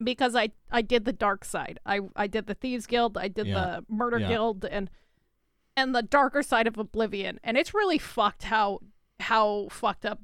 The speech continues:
Speaker 1: the darker side is of, uh,
Speaker 2: It's
Speaker 1: Oblivion.
Speaker 2: great. Yeah.
Speaker 1: <clears throat> It, it's really good. Guess, so I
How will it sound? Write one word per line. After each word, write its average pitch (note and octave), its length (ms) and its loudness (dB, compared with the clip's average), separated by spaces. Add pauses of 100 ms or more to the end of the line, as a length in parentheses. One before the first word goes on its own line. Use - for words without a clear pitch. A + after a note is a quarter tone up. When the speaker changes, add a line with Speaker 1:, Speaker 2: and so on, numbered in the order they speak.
(100)
Speaker 1:
the A3 100 -4
darker G3+ 400 -8
side - 340 -8
is - 340 -14
of, G3+ 360 -4
uh, G3+ 200 -2
Speaker 2:
It's - 80 -12
Speaker 1:
Oblivion. G3+ 480 -4 (400)
Speaker 2:
great. G2+ 120 -4
Yeah. - 240 4 (480)
Speaker 1:
<clears throat> - 500 -20
It, - 140 -8 (180)
it's - 200 -4
really D4 340 0
good. G3 300 -4 (960)
Guess, - 580 2 (180)
so E4 540 4
I G#4 480 6